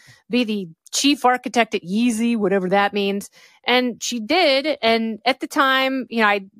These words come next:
from what I've gathered, Kim Kardashian was not a huge fan of this woman. She seemed like a little bit of a leg humper, and maybe more, seeing as though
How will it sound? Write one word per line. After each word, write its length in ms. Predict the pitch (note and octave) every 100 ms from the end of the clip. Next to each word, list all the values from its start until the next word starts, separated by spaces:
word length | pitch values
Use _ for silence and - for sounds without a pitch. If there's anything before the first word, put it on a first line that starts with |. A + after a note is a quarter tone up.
| G#3
from 320 | - F#3 F3
what 140 | D#3+ F#3
I've 400 | G#3 G3 E3 D3+
gathered, 680 | G#3+ G#3+ F#3+ F3 F3 G#3 - - _
Kim 160 | - A#3+
Kardashian 440 | A3+ G#3 G3 A#3
was 100 | A3
not 160 | D#4+ F4
a 40 |
huge 300 | C#4+ C#4 C4+
fan 420 | - G#3+ G3+ G#3 G#3
of 120 | F#3
this 180 | F#3 F#3
woman. 380 | F#3 F3+ F#3
She 380 | F#3 G#3 F#3+ F3 -
seemed 220 | G#3 G3+
like 140 | F#3+
a 60 | F#3
little 240 | G3 G#3+
bit 140 | G3 G3
of 120 | F3
a 40 |
leg 300 | F#3 G#3 A3+
humper, 600 | A#3+ G3+ F#3+ G3 G3+ G#3 - - _ _
and 280 | G3 G#3 G3+ _
maybe 420 | - G#3+ G#3+ G3+ F#3+
more, 460 | B3 E4+ G#3 G3+
seeing 320 | G3+ G#3+ G3+
as 100 | F#3+
though 320 | F#3+ F#3 F3+